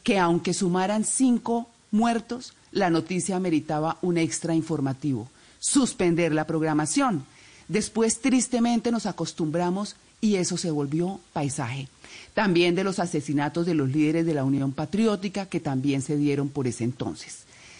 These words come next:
Ya en el ejercicio profesional, las cosas no cambiaron, más bien se fueron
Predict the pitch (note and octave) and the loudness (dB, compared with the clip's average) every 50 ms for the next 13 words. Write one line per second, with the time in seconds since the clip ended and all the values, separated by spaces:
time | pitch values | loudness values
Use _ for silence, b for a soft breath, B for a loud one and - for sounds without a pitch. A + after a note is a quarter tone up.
0 | B B F3+ F#3+ C4 C4+ C#4+ E4 D#4 D4 G3 G#3+ E3+ B2+ - F3+ F3 D#3+ G#3 G3 | B B 0 2 4 4 4 4 4 2 2 0 -2 -2 -2 -2 -2 -2 -2 -2
1 | F#3 G3 F#3+ F3+ G3+ F#3+ - A3 A3 G#3+ G3 F3 E3+ E3+ F3 - E3+ D3+ C#3+ - | -2 -4 -4 -4 -4 -4 -2 -2 -2 0 0 0 0 0 0 0 -2 -2 -2 -4
2 | - D#3 C#3 C#3+ D3+ D3 D#3+ E3 D3+ D#3+ F3 D#3+ D#3+ F3 G#3+ A#3+ A#3+ F#3+ D#3 A#2+ | -4 -4 -4 -2 -2 -2 0 0 0 0 -2 -2 0 0 2 2 2 2 0 -2
3 | A#2+ C3+ B B B B B - - E3+ E3+ E3 F#3 F#3+ F3+ F3 F3 F#3+ F3+ - | -4 -6 B B B B B -2 0 0 2 2 2 2 2 2 2 0 -2 0
4 | G3 F3 E3+ E3+ F3 F3+ | 0 2 2 2 0 0